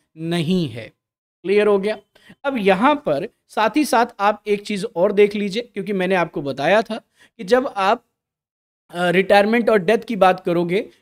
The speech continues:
तो यहाँ पे आपको किसका सहारा लेना पड़ेगा? जीआर का सहारा लेना पड़ेगा। जीआर यानी आपका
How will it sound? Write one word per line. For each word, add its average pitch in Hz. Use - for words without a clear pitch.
तो 233
यहाँ 214
पे 269
आपको 269
किसका -
सहारा 202
लेना 202
पड़ेगा? 196
जीआर 185
का 180
सहारा 165
लेना 160
पड़ेगा। 170
जीआर 170
यानी 160
आपका 170